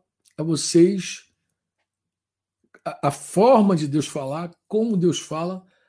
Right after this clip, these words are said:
a partir dessas chaves, né?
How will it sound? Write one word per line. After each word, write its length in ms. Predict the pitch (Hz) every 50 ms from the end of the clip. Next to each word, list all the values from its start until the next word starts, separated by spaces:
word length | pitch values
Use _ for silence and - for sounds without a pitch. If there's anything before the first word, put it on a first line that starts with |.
| _ _ _ _
a 120 | - 165 185
partir 880 | 185 - - _ - 233 220 - - - _ _ - - 190 220 240 220 - - - _ _ _ _ _ _ _ _ _
dessas 300 | - 165 160 - 190 170
chaves, 580 | - - 151 143 131 117 117 - - - - _ _ _ _ _ _ _ _ _ -
né? 320 | 135 143 165 190 202 -